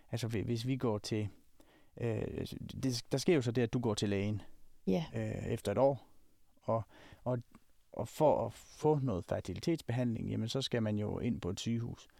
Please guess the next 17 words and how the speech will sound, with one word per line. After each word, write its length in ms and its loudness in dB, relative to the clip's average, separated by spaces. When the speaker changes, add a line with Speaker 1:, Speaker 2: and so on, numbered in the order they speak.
Speaker 1:
Og 120 0
vi 60 0
kan 140 -2
sådan 140 2
set 180 0
selv 180 2
vælge, 520 2
vælge 220 0
frit 200 -2
mellem 200 4
de 120 0
sygehus, 420 0
der 100 -2
var 120 -2
tilgængelige. 500 0
Men 160 -6
på 100 -2